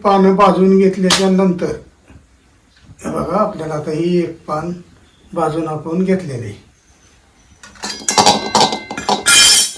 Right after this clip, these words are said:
हे बघा, अशी लालसरच झाली पाहिजेत पानं.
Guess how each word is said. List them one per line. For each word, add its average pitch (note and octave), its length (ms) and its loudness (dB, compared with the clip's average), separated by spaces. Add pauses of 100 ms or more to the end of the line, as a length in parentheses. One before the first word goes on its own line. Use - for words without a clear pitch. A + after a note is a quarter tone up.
(540)
हे F#3+ 100 0
बघा, F3+ 160 2
अशी F3 260 0
लालसरच F#3 580 2
झाली E3+ 220 -2
पाहिजेत D#3 380 -4
पानं. - 240 -8